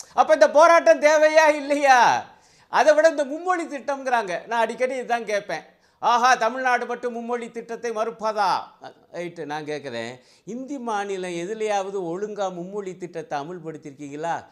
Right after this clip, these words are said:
நான் சவால் விட்டு கேட்குறேன். இந்தியை தவிர ஆங்கிலம் கூட வேணா கொஞ்சம் நஞ்சம் அதான் சொல்லி தருவாங்க. மூணாவது மொழி எங்கேயா சொல்லி தரீங்க? தமிழ் சொல்லி தரீங்களா உத்தரப்பிரதேசத்துல? தெலுங்கு சொல்லி தரீங்களா மத்திய பிரதேசத்துல? கன்னடம் சொல்லி தரீங்களா ராஜஸ்தான்ல?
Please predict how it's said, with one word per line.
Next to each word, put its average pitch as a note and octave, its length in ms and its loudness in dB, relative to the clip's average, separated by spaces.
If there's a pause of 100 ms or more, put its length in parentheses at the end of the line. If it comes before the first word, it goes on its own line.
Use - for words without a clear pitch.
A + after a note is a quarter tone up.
(160)
நான் D3+ 200 -10
சவால் A3+ 460 -4
விட்டு G3+ 200 -12
கேட்குறேன். B2+ 440 -12 (460)
இந்தியை G#3+ 540 -8
தவிர D#3 640 -4 (160)
ஆங்கிலம் G3+ 500 -6
கூட G3+ 220 -4
வேணா G3 240 -6
கொஞ்சம் F3+ 280 -10
நஞ்சம் F3+ 300 -8
அதான் F3+ 100 -6
சொல்லி E3+ 240 -10
தருவாங்க. C#3 520 -10 (240)
மூணாவது B3 480 -6
மொழி G#3 220 -6
எங்கேயா A3 220 -6
சொல்லி F#3+ 220 -12
தரீங்க? F3 360 -12 (720)
தமிழ் G#3 240 -10
சொல்லி F#3+ 220 -12
தரீங்களா D#3+ 400 -8
உத்தரப்பிரதேசத்துல? C#3+ 760 -14 (680)
தெலுங்கு A3 320 -8
சொல்லி G#3 220 -10
தரீங்களா F3 460 -6
மத்திய C#3+ 260 -10
பிரதேசத்துல? C#3+ 640 -12 (680)
கன்னடம் A#3+ 360 -8
சொல்லி G#3 200 -10
தரீங்களா F3 440 -6
ராஜஸ்தான்ல? D3+ 840 -6